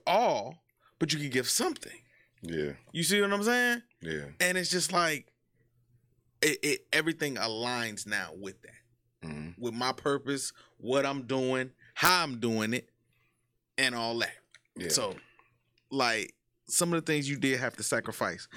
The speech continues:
Speaker 1: or you're still sacrificing now.
Speaker 2: Yeah.
Speaker 1: What is that?
Speaker 2: What am I sacrificing? <clears throat> Um, money, time, relationships,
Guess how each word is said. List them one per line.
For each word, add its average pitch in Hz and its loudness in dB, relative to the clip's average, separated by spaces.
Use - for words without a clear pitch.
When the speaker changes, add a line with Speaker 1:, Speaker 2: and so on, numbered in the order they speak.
Speaker 1:
or 123 4
you're 120 2
still 120 2
sacrificing 98 0
now. 78 -10
Speaker 2:
Yeah. 110 -2
Speaker 1:
What 101 -6
is 92 -6
that? - -16
Speaker 2:
What 104 2
am 110 0
I 110 -2
sacrificing? 113 -4
<clears throat> - 4
Um, 113 2
money, 151 2
time, 147 0
relationships, 131 0